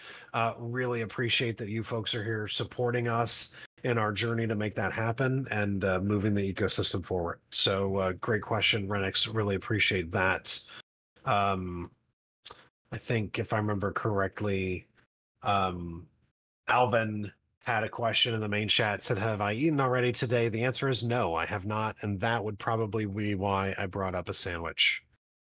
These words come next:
as my normal question reference. All right, folks, it's two fifty Eastern time. Last call for hands. Otherwise, I'm shutting this down. Really appreciate you folks.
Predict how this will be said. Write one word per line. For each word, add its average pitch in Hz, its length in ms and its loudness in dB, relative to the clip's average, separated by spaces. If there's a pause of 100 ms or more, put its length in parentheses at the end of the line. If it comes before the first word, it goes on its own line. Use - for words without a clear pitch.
(180)
as 85 680 0 (1120)
my 82 560 0 (160)
normal 87 360 -2
question 85 440 2
reference. - 580 -2 (720)
All 170 80 4
right, 185 160 4
folks, - 600 0 (180)
it's - 140 -8
two 185 180 4
fifty 170 540 0 (580)
Eastern 165 380 4
time. 160 480 2 (480)
Last 156 300 4
call 170 220 4
for 151 160 0
hands. 143 580 0 (140)
Otherwise, 147 400 4
I'm 135 80 -4
shutting 139 260 0
this 135 160 -6
down. 120 420 -2 (760)
Really 165 260 6
appreciate 147 500 0
you 123 80 -4
folks. - 640 -4